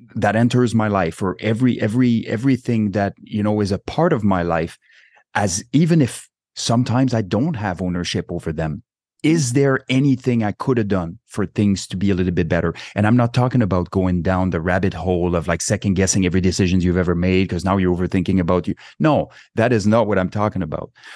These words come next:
What I'm talking about is, is there anything I can do better to optimize me?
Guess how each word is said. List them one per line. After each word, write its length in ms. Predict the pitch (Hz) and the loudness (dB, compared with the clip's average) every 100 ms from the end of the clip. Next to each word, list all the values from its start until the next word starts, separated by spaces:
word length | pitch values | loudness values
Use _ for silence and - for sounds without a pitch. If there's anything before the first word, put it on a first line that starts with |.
| - _ | -20 _
What 140 | 98 | 2
I'm 120 | 104 | 4
talking 320 | 101 127 123 110 | 4 2 4 2
about 360 | 90 90 87 | 2 0 0
is, 240 | 80 82 - - | -2 -2 -6 -2
is 180 | 110 110 | 0 2
there 180 | 113 113 | 2 4
anything 360 | 101 95 98 | 2 2 0
I 80 | 92 | 0
can 180 | - 95 | 0 0
do 160 | 92 85 | 0 0
better 300 | 87 87 85 | 0 0 -2
to 120 | - | -4
optimize 640 | 90 87 90 85 85 80 80 | -4 -2 -2 -2 -2 -4 -4
me? 380 | 85 90 71 | -2 -2 -4